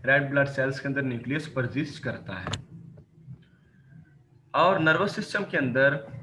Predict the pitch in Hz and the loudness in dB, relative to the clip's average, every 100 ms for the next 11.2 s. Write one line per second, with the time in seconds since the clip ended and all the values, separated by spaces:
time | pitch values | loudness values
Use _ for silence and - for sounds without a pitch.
0 | 131 151 175 165 147 196 - 160 143 160 | 0 2 2 0 0 0 0 -2 2 2
1 | 165 143 151 151 170 180 180 175 143 135 | 2 2 2 2 0 0 0 0 0 0
2 | 135 135 147 131 143 156 143 127 120 - | -2 0 -2 0 2 2 0 0 -2 -4
3 | 123 127 135 123 131 147 170 165 151 127 | -6 -4 -4 -2 0 0 -2 -4 -2 -2
4 | 120 143 - 127 143 160 170 147 131 147 | 0 -2 -2 -2 -2 0 -2 0 0 0
5 | - 143 123 131 139 147 147 - _ 147 | -4 -6 -4 -4 -4 -4 -8 -12 _ -8
6 | 151 - 156 160 180 180 180 180 190 185 | -8 -10 -6 -2 -2 0 0 2 0 0
7 | 143 117 - _ _ _ - 123 135 147 | 0 0 -4 _ _ _ -8 0 4 4
8 | 147 147 165 165 160 - - 156 143 131 | 2 -2 0 0 -2 -6 -6 -6 -4 -6
9 | - - - 131 143 139 135 160 180 180 | -6 -16 -10 -2 0 2 2 2 2 0
10 | 175 170 180 175 151 139 135 - 104 87 | -2 -2 -2 -4 4 4 4 0 -4 -6
11 | - | -12